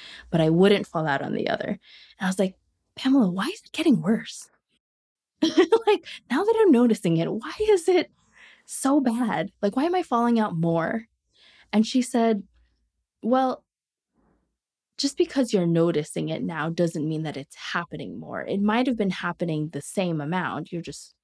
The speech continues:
seeing it. And so it, the feeling of noticing that is bad, and that's why it feels worse." And so I asked her, like, "Okay, so, like, should I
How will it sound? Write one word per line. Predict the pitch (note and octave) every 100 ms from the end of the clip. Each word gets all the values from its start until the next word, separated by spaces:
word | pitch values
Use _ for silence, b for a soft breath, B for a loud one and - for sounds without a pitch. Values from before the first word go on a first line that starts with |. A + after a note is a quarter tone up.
| _
seeing | - D4 C4+ - -
it. | - - - _ b b b F#3
And | E3+
so | F3+
it, | - _ _ _
the | F3 E3+
feeling | D3+ - C4+ C4+ F3 D3 D3+ E3 E3 _ _ _ _ -
of | F3 D#3+
noticing | D#3+ F3 D#3+ E3 E3
that | D3+ D#3
is | D#3+ -
bad, | G4+ A#3 E3 E3 G3+ - F#3
and | E3+
that's | D#3
why | D#3+
it | D3
feels | - - -
worse." | - - - _ _ _ _ _ _ _ _ _ _ -
And | F#3
so | E3
I |
asked | E3+ D#4+ D4
her, | F#3
like, | E3
"Okay, | G#3+ B3 D#3
so, | D#3
like, | D3 -
should | - D#3
I | C#3+ C#3+ C#3+